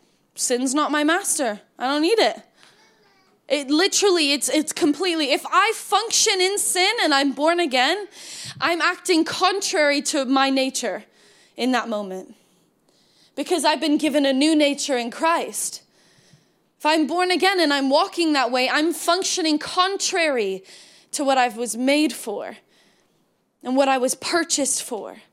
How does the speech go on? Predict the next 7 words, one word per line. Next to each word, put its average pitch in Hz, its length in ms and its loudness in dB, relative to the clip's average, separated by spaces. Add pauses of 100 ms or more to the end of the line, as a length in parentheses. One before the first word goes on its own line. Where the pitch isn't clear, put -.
(800)
Amen? 254 340 2 (420)
Amen. - 480 -20 (1300)
Amen. 226 540 -10
Come 240 200 -8
on. 196 280 -6 (1300)
Two 330 220 2
responses - 840 -4